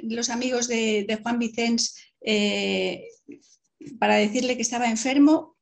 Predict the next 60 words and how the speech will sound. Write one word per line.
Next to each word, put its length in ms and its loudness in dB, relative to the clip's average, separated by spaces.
lo 140 0
acoge. 600 -4
Y 180 0
entonces 460 2
Juan 240 2
Vicens 500 2
va 220 4
allí 420 0
a 80 -2
Moscú 720 -2
y, 340 0
y 180 -2
juntos 600 0
van 200 0
a, 200 0
a 200 -6
Pekín 360 -2
después, 420 -4
como 200 -4
ya, 420 0
ya 120 -2
he 40 -2
leído 380 -2
su 180 -4
testimonio. 680 -2
Y 280 2
dice 400 4
ella 320 2
de, 320 0
de 160 0
eso, 280 0
porque 220 -6
le 100 -2
pregunta 600 4
el 180 -2
que 100 -2
le 100 0
hace 120 -4
la 100 -2
entrevista 460 -2
en 60 2
la 80 2
residencia 420 -2
de 60 2
estudiantes, 960 -2
"¿Pero 200 -4
cómo? 300 4
Si 160 0
no 60 -2
se 100 0
habían 280 -2
visto 340 -4
desde 180 -2
el 100 -4
treinta 240 -4
y 60 -2
nueve". 300 2
Y 60 0
dice 240 -2
ella, 460 0